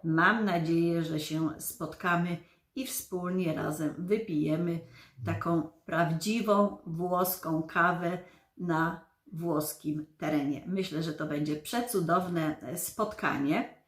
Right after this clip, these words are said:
e, i będę się już cieszyć na samą myśl, że do takiego spotkania dojdzie, bo spotkanie poza, poza terenem, na którym się zawsze spotykamy, jest bardzo ciekawe.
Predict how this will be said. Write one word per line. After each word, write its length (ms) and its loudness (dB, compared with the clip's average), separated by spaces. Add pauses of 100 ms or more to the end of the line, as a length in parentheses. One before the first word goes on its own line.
(560)
e, 480 2 (220)
i 460 -4 (320)
będę 400 0
się 200 -4
już 320 0
cieszyć 720 -2
na 140 -2
samą 380 2
myśl, 360 0
że 80 -4
do 140 -6
takiego 460 -8
spotkania 640 -4
dojdzie, 340 0
bo 120 -10
spotkanie 640 -4 (200)
poza, 460 4 (360)
poza 240 0
terenem, 500 2
na 80 0
którym 300 0
się 180 -2
zawsze 340 2
spotykamy, 600 -2
jest 240 -2
bardzo 360 0
ciekawe. 560 -2